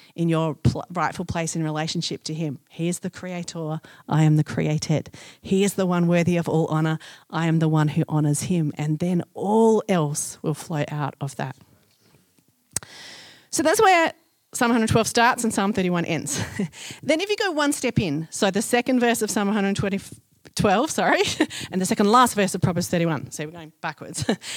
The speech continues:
They actually also share a common parallel here because the next thing they talk about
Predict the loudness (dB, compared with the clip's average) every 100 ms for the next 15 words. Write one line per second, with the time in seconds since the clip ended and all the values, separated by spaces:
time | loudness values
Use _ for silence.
0 | -12 -16 _ 0 2 4 0 2 2 2
1 | 2 2 2 2 0 0 0 0 0 -2
2 | -2 -2 0 -2 -4 -20 -10 -2 0 2
3 | 2 2 0 -4 -2 0 -2 -4 -6 -4
4 | -2 -2